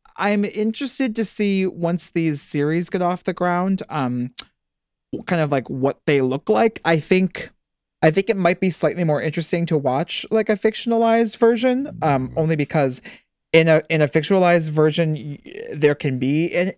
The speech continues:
inaccuracies, and people, I feel like, will be less likely to believe everything is fact. That might potentially be more dangerous, but, um,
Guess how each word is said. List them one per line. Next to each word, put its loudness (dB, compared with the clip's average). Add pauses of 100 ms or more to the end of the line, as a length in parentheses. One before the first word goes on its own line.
inaccuracies, 0
and -4
people, 0 (800)
I -2
feel 0
like, -2
will 0
be 0
less 0
likely -2
to -4
believe 0
everything -2
is -4
fact. -2
That 2
might 2
potentially 2
be 4
more 4
dangerous, 2
but, 2 (380)
um, 0